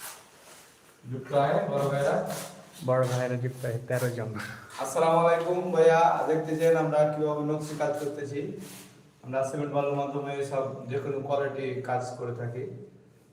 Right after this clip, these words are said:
Speaker 1: দেখতে থাকুন আমাদের ডিজাইনটি আমরা কিভাবে করতেছি। বন্ধ করে দাও, এটা গানটা বন্ধ করে দাও।
Speaker 2: এই কাজগুলো অনেক সুন্দর হয়ে থাকে, সিমেন্ট বালুর মাধ্যমে এই কাজগুলো হয়ে থাকে।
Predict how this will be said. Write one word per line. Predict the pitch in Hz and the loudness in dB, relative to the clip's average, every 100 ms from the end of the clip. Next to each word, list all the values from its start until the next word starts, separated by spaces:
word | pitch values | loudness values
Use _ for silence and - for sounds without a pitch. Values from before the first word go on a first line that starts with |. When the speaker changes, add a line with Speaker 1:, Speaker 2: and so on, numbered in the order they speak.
| - | -12
Speaker 1:
দেখতে | 135 135 143 | -10 -4 -2
থাকুন | 139 139 | -2 -2
আমাদের | 139 135 127 127 | -2 0 0 -2
ডিজাইনটি | 127 131 123 120 - - - - | -2 -2 -2 -4 -6 -8 -12 -16
আমরা | 120 120 120 | -6 -4 -2
কিভাবে | 120 131 120 120 | -4 -4 -2 0
করতেছি। | 120 120 - 120 120 135 - - - - - - - - - - 131 | -2 -4 -8 -10 -10 -12 -14 -18 -20 -20 -20 -20 -20 -20 -20 -16 -6
বন্ধ | 156 156 | -2 0
করে | 147 | 0
দাও, | 147 143 | 0 0
এটা | 139 | 0
গানটা | 135 147 | 0 0
বন্ধ | 135 143 139 | -2 -4 -6
করে | 131 | -10
দাও। | - - - - - - - - - - - - - - - - - - - | -12 -16 -20 -20 -20 -20 -20 -20 -20 -20 -20 -20 -20 -20 -20 -20 -20 -18 -8
Speaker 2:
এই | |
কাজগুলো | 131 135 135 135 135 | 2 4 4 6 6
অনেক | 135 131 | 4 0
সুন্দর | - 139 139 | -4 0 2
হয়ে | 127 | 4
থাকে, | 123 120 127 | 2 -2 -2
সিমেন্ট | 127 131 127 127 | -2 -4 -6 -4
বালুর | 127 123 | -4 -2
মাধ্যমে | 123 127 127 127 | -4 -4 -4 -4
এই | 120 | -2
কাজগুলো | 123 120 123 120 | -2 -2 -2 0
হয়ে | 120 | 0
থাকে। | 117 117 120 | 0 -2 -2